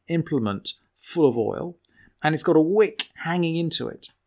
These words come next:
The, we light the wick, and the wick will draw the oil out of the crockery implement. It's hanging over, and the rabbis are anxious that we're gonna somehow, if it's not drawing well, we're gonna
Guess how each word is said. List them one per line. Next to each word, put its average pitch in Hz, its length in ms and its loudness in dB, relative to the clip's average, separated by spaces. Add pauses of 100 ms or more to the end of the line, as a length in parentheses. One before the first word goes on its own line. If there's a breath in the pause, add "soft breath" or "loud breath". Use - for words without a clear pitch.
(1700 soft breath)
The, 143 220 2
we 156 400 0
light 190 300 0
the 170 80 2
wick, 170 200 2
and 151 80 2
the 156 60 2
wick 165 160 2
will 147 180 0
draw 165 540 4
the 160 80 0
oil 147 320 6
out 135 220 2
of 120 100 -2
the 127 60 -4
crockery 127 480 -2
implement. 127 500 -10 (160)
It's 127 200 -8
hanging 139 300 -4
over, 127 240 2
and 156 200 -2
the 160 120 0
rabbis 214 460 0
are 175 140 2
anxious 185 340 -2
that 151 100 2
we're 147 60 0
gonna 160 260 0 (320 loud breath)
somehow, 165 720 -2 (760 loud breath)
if - 180 -6
it's - 140 -4
not 247 260 0
drawing 185 480 2
well, 120 180 2
we're 135 80 0
gonna 160 300 -4